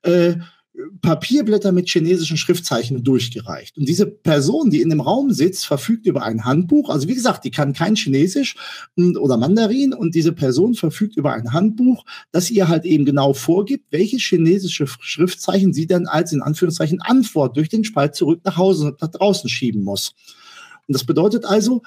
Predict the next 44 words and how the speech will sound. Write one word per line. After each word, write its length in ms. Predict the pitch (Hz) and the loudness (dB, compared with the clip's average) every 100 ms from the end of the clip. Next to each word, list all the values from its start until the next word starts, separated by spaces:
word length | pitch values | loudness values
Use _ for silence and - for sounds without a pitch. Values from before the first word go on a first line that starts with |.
| - | -10
man, 300 | - 143 147 - | -2 0 0 -2
man, 300 | 139 127 117 | -2 -2 -4
man, 160 | 123 | -4
man 100 | 117 | -2
gibt 200 | 127 165 | -2 -2
etwas 340 | 143 131 110 - | -4 -4 -6 -4
rein, 340 | 131 226 285 | -2 0 0
dann 300 | 180 127 120 | 0 0 -2
blättert 480 | 143 135 175 226 226 | 0 0 2 0 0
der 160 | 190 214 | 0 0
quasi 480 | - 143 202 208 | -2 0 0 2
und 120 | 196 147 | 2 0
sagt, 180 | 156 | -4
„Okay, 320 | 127 120 240 302 | -6 -2 -2 0
ich 100 | - | -2
habe 120 | 143 | -6
das 140 | 139 127 | -6 -6
jetzt 160 | - | -8
bekommen“, 420 | - - 196 311 | -8 -6 -2 0
und 140 | 277 175 | 0 2
dann 160 | 160 | 2
muss 120 | 165 180 | 4 2
ich 140 | 180 | 2
im 100 | 160 | 0
Prinzip 420 | 165 151 - 190 | 0 -2 0 0
auf 200 | 143 127 | 0 -2
dieses 380 | 117 165 185 - | -4 -2 -2 -2
Zeichen, 400 | 147 160 202 208 | 0 2 2 2
das 120 | 135 | 0
andere 380 | - 170 151 156 | 0 0 2 0
Zeichen 480 | - 151 160 165 151 | -2 0 0 0 0
im 120 | 135 | 0
Prinzip 420 | 131 123 131 - | -2 -4 -6 -2
rausschicken. 720 | 135 202 214 - - 277 254 - - _ | 0 0 0 -4 -2 0 0 -4 -20 _
Und 160 | - 165 | -4 0
damit 280 | 175 247 233 | 2 2 2
war 140 | 180 | -2
es 100 | 190 | 0
halt 140 | 180 - | 0 2
eben 200 | 165 135 | 2 0
so, 200 | 160 208 | -2 0
dass 180 | 143 | -2
Searle 220 | - 185 220 | 0 0 0
postulierte, 840 | - 165 - 131 127 202 226 240 | -2 -4 -2 -2 0 0 0 -2